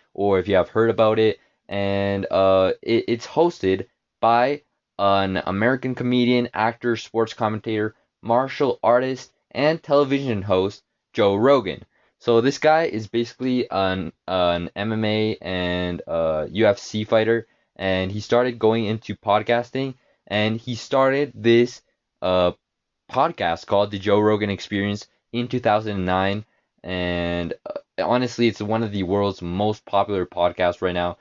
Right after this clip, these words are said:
regularly receiving millions and millions of plays and views per episodes. And extra to the podcast, he has a YouTube channel called Powerful J R E,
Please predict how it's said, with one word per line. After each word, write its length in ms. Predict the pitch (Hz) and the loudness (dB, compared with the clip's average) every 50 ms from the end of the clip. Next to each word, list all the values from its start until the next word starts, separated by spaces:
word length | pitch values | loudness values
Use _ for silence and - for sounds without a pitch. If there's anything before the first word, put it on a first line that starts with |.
| _ _ _ _ _ | _ _ _ _ _
regularly 800 | - 95 110 117 120 127 135 131 131 131 131 131 131 123 120 - - | -4 0 0 0 0 0 0 0 2 2 2 2 2 2 0 0 -4
receiving 680 | - 101 95 - - 113 113 101 117 123 117 90 92 95 | -6 -8 -8 -6 -4 -6 -4 -2 -2 -4 -2 -2 -4 -2
millions 460 | 107 110 131 143 139 139 147 135 - - - | -2 0 2 2 2 0 -2 -4 -8 -12 -10
and 220 | 87 90 90 95 | -8 -6 -4 -2
millions 380 | 98 110 120 127 127 127 117 113 | -2 0 0 0 -2 -2 -4 -4
of 120 | 98 - _ | -6 -8 _
plays 340 | - 92 98 110 104 - - _ _ _ _ _ _ | -4 -2 -2 -2 -2 -6 -12 _ _ _ _ _ _
and 240 | - 95 92 90 80 | -6 -4 -4 -4 -4
views 320 | 87 92 104 110 120 117 | -4 -2 0 0 0 -2
per 220 | - - 120 - - | -4 -4 -4 -4 -2
episodes. 640 | - - 90 - 117 113 - 139 143 147 147 - - _ _ _ _ _ _ - - | -2 -6 -4 -4 -6 0 2 4 4 2 0 -4 -16 _ _ _ _ _ _ -6 -2
And 500 | 131 147 156 139 123 120 120 127 - - _ _ _ _ _ _ _ _ - | 0 2 4 4 4 4 4 2 0 -4 _ _ _ _ _ _ _ _ 0
extra 800 | - 151 190 - - - - - - 139 101 82 87 95 131 - _ _ _ _ - | 2 2 2 0 -2 -10 -8 -2 0 2 4 4 2 2 0 -4 _ _ _ _ -6
to 160 | - 131 117 | -4 -2 -2
the 100 | 101 104 | -2 -4
podcast, 640 | - - 104 92 92 90 - 95 98 113 - - _ _ _ _ _ | -2 0 0 0 0 0 0 0 0 0 -2 -6 _ _ _ _ _
he 200 | _ - 151 143 | _ -8 -8 -6
has 380 | 123 131 127 123 127 131 127 - - - | -4 -2 0 0 0 -2 -2 -6 -12 -6
a 440 | - 104 101 98 98 95 95 92 92 80 | -4 -2 0 2 2 2 0 0 -2 -4
YouTube 400 | 80 110 131 139 - - 143 113 | 0 0 0 0 0 -2 -8 -6
channel 480 | - 113 90 85 82 82 87 101 117 _ _ _ _ _ | -4 -2 -2 -2 -2 -2 -4 -4 -6 _ _ _ _ _
called 320 | - - 104 98 98 87 _ | -2 0 2 2 0 -2 _
Powerful 580 | - - 104 110 113 117 113 - 117 113 107 | -2 0 2 2 2 0 0 0 2 2 2
J 280 | 107 104 - 104 104 117 | 0 0 0 2 4 4
R 260 | 120 123 113 104 98 | 6 4 4 2 2
E, 280 | 87 85 90 92 87 | 0 -2 -4 -4 -6